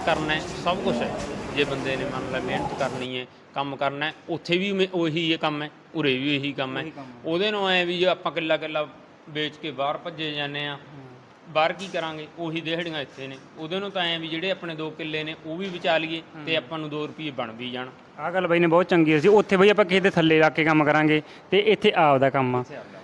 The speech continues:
Speaker 2: ਤੇ ਇੱਕ ਵੀਰੇ ਆਪਾਂ ਜਿਵੇਂ ਹੁਣ ਚਾਲੀ ਪੰਤਾਲੀ ਪਸ਼ੂ ਨੇ, ਇਹਨਾਂ ਨੂੰ ਸਾਂਭਣ ਵਾਸਤੇ ਲੇਬਰ ਕੋਈ ਰੱਖੀ ਆਪਾਂ?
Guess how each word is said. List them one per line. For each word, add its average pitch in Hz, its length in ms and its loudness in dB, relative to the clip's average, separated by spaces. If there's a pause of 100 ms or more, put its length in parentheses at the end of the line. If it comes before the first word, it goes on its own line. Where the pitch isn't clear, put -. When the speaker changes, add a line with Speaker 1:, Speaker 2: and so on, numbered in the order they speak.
(140)
Speaker 2:
ਤੇ 196 80 6
ਇੱਕ 214 260 6
ਵੀਰੇ 220 180 8
ਆਪਾਂ 226 180 6
ਜਿਵੇਂ 202 160 6
ਹੁਣ 196 120 6
ਚਾਲੀ 185 280 6
ਪੰਤਾਲੀ 180 320 6
ਪਸ਼ੂ 170 300 6
ਨੇ, 156 140 4
ਇਹਨਾਂ 190 180 4
ਨੂੰ 208 80 4
ਸਾਂਭਣ 180 320 4
ਵਾਸਤੇ 190 340 6
ਲੇਬਰ 175 300 6
ਕੋਈ 165 160 6
ਰੱਖੀ 160 240 2
ਆਪਾਂ? 180 260 2